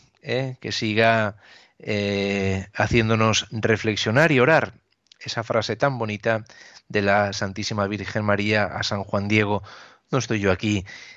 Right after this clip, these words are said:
que soy tu madre". Ante la situación que estamos viviendo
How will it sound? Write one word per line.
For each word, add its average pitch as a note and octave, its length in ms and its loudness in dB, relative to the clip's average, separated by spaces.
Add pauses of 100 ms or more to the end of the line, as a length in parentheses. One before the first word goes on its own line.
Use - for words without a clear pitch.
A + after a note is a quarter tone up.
que - 140 2
soy A2 160 2
tu A2 160 -2
madre". C#3 420 4 (960)
Ante A#2+ 360 0
la A#2 300 4
situación D3+ 920 0 (160)
que C3 80 -8
estamos A#2 480 -4
viviendo C#3+ 800 0